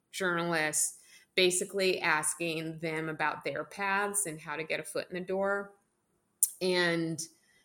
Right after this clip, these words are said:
yeah, I just slow, very slowly started building, like, getting clips and writing stories. And I ended up getting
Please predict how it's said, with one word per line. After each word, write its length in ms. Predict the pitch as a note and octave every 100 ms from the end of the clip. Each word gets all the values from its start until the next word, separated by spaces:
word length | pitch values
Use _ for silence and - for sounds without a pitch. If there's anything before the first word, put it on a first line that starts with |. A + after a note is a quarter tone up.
| -
yeah, 240 | A#3 G#3
I 100 | F#3
just 460 | G3+ B3 - - -
slow, 720 | A3 A3 A#3 B3 B3+ A#3 F3 E3
very 500 | G3 G3+ G3 F3 D#3
slowly 720 | - F3 D3 C#3 C#3+ C#3 C3+
started 600 | - F3+ E3 E3 D#3+ D#3+ - E3 -
building, 540 | F#3 F3+ F#3 D#3+ D#3+ - _ _ _
like, 360 | E3 D#3 - - _ _ _ _ _ _ _ _ -
getting 320 | B3 A#3+ C#4+
clips 720 | C4 - G#3 G3 - - -
and 360 | F#3 F3+ E3+ F3
writing 520 | F#3 F3+ F3 F3+ F#3 F3+
stories. 880 | - F#3 F3 E3+ F3 F3 E3+ E3
And 360 | D#3+ D3 D3 - _ -
I 220 | E3+ E3+ - -
ended 280 | F#3+ F#3 F3+
up 240 | F3 -
getting 460 | E3 D#3+ D#3+ D#3+